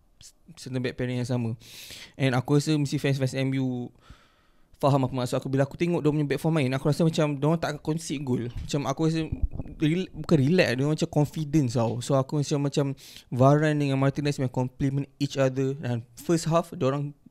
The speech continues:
uh, hold the ball paling lama, banyak, paling banyak touches, uh, untuk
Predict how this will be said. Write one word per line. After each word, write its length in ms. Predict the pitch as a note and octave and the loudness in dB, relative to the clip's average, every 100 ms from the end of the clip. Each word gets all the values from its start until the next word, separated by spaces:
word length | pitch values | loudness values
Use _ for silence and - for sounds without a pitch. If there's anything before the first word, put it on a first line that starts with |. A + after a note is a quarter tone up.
| - | -2
uh, 240 | B2+ A#2+ | 0 2
hold 260 | C3 D3 C#3 | 4 4 4
the 60 | |
ball 180 | B2+ C3 | 2 2
paling 220 | C3 C3 | 2 0
lama, 260 | C3 C3 A#2+ | 0 -2 -4
banyak, 240 | A#2 B2+ C3 | -2 -2 -2
paling 240 | C3 C3 | -2 -2
banyak 160 | C3 C3 | -4 -6
touches, 480 | C3+ C3 B2 - - _ _ _ _ | -8 -6 -8 -8 -16 _ _ _ _
uh, 80 | E3+ - _ C#3 | -20 -20 _ -12
untuk 480 | A#2+ C3 A#2+ - | -4 0 0 -2